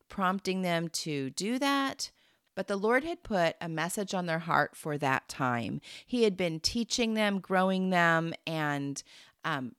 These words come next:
presenting to them an opportunity to share their voice on a subject with whoever was out there listening. And I'm kind of in a similar situation right now in my life.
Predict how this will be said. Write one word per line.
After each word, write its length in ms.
presenting 640
to 200
them 340
an 120
opportunity 840
to 160
share 400
their 160
voice 480
on 120
a 80
subject 640
with 440
whoever 520
was 260
out 300
there 200
listening. 600
And 560
I'm 120
kind 260
of 100
in 100
a 80
similar 520
situation 760
right 220
now 240
in 120
my 160
life. 480